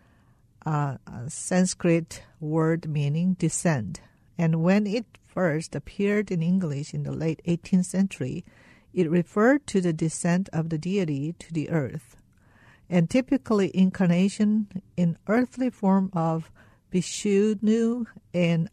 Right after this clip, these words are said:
other, another Hindu deity. And that's the original, uh, the word came from. And it later came to refer to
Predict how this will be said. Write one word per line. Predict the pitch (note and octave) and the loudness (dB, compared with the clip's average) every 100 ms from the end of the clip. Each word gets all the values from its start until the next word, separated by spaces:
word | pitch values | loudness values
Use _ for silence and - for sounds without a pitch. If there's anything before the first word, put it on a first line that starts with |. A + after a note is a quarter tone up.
| _ | _
other, | F3 F3+ G#3 G#3+ | -4 0 2 2
another | G#3 D#3+ D#3+ F3 F#3+ | 2 2 4 2 0
Hindu | F#3 - C#4+ D4+ B3 E3 - | -2 -4 -6 -4 -2 -2 -2
deity. | E3+ C3 - - - - D3+ _ _ _ _ _ _ _ - _ _ - - | -6 -6 -6 -10 -14 -14 -16 _ _ _ _ _ _ _ -20 _ _ -20 -6
And | F#3 F#3+ | 0 2
that's | G#3 - - | 2 0 -2
the | E3+ | 2
original, | D#3+ D#3+ - A#2 - E3+ E3 - _ G#2 | 2 0 -2 -8 -6 -6 -8 -14 _ -16
uh, | G#2 - - C#3 - _ _ | -14 -14 -14 -14 -16 _ _
the | D3+ | -8
word | C#3+ E3 D#3+ - | -4 -2 -2 -4
came | E3 C3+ | -4 -4
from. | - D3 G3+ - _ _ _ _ - | -4 -6 -6 -10 _ _ _ _ -2
And | F#3+ F#3+ - | 2 2 0
it | G3 G#3 - _ _ | -2 -2 -2 _ _
later | F#3+ G3+ A#3 C4+ C#4+ | 2 4 6 4 2
came | - A3 G#3 G#3+ | 0 4 4 4
to | G#3 | 2
refer | F3+ D#3+ - G#3 G#3 G#3+ | 0 0 -2 0 2 0
to | - - | -4 -12